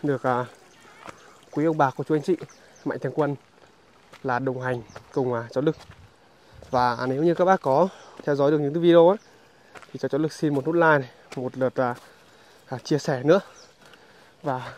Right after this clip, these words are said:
cộng thêm một lượt đăng ký kênh nữa để cho giúp cho kênh của cháu Lực là ngày, à, phát triển là nhiều hơn. Đấy, để mà đi, à, chia sẻ, xong là lan tỏa những cái video lên để cho các bác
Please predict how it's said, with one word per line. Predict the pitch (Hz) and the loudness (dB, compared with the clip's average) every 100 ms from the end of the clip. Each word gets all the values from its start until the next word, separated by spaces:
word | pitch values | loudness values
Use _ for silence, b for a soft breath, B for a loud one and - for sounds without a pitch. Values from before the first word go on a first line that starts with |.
| - | -10
cộng | - - | -10 -4
thêm | 147 | -2
một | 135 | -2
lượt | 131 | -4
đăng | 131 | -4
ký | 143 | -8
kênh | 151 156 156 | -4 -4 -2
nữa | 185 | -4
để | 139 | -4
cho | 135 135 135 B B B B B B B B | -2 -2 -4 B B B B B B B B
giúp | 156 165 | -8 -2
cho | 147 | -2
kênh | 143 143 135 | 0 0 0
của | 113 - | -6 -6
cháu | 135 | -4
Lực | 147 | -2
là | 131 | 0
ngày, | 127 120 | 0 0
à, | 117 - | -2 -2
phát | 175 - | -2 2
triển | 156 - | 0 0
là | 131 | 2
nhiều | 147 135 | 2 6
hơn. | 160 165 - - B B B B B B B B B B B B B B - - _ _ - _ _ _ - _ _ | 8 8 4 -20 B B B B B B B B B B B B B B -20 -20 _ _ -20 _ _ _ -20 _ _
Đấy, | 143 | -4
để | 139 123 | -4 -4
mà | 120 117 120 | -4 -4 -4
đi, | 131 143 | -2 0
à, | 143 143 B B B - | 2 0 B B B -8
chia | - 151 | -2 0
sẻ, | - 131 - b b b b b b b b - | 2 0 -2 b b b b b b b b -4
xong | 131 127 | -2 0
là | 120 117 117 | 0 -2 -4
lan | 143 135 | -2 0
tỏa | - 135 - | 0 -2 -4
những | 135 | -6
cái | 127 | -4
video | 147 151 151 143 - _ - | 0 2 4 2 -6 _ -4
lên | 143 143 127 | -2 -2 -4
để | - - | -14 -12
cho | 139 | -6
các | 151 | 0
bác | 180 | -2